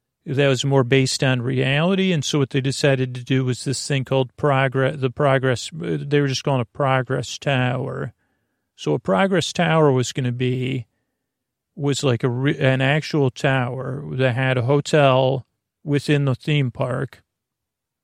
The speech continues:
or they had theme park access and theme park views. And they had kinda put it, they have two other more modern, semi-modern buildings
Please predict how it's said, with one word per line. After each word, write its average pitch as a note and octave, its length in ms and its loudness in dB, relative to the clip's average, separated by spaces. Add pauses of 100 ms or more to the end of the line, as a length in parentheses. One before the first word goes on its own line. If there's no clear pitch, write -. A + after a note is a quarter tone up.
(460)
or B2+ 140 0
they B2+ 120 0
had B2 220 0
theme C#3+ 240 4
park B2+ 320 4
access C3 720 0
and A#2+ 180 0
theme C#3 200 2
park B2+ 320 2
views. C3 1040 -2
And C#3 120 0
they C3+ 100 4
had C3 180 0
kinda D#3+ 220 0
put D#3 180 4
it, C#3 240 2
they C3 140 2
have B2+ 220 -2
two G3 240 0
other D3 260 4
more C3+ 320 0
modern, C3 760 2
semi-modern C#3 880 0
buildings C#3 800 0